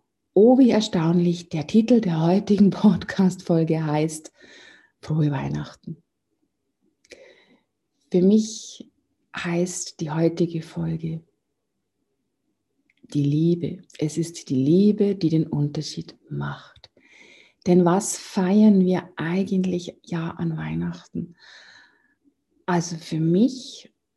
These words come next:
zusammengefasst feiern wir die Ankunft der Liebe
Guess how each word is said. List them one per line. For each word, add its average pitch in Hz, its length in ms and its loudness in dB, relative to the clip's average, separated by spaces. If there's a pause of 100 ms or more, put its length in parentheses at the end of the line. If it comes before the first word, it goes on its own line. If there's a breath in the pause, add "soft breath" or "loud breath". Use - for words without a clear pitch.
(520)
zusammengefasst 214 1300 -4
feiern 190 560 -4
wir 196 300 -2
die - 320 -12
Ankunft 165 840 -4
der 175 120 -4
Liebe 190 680 -4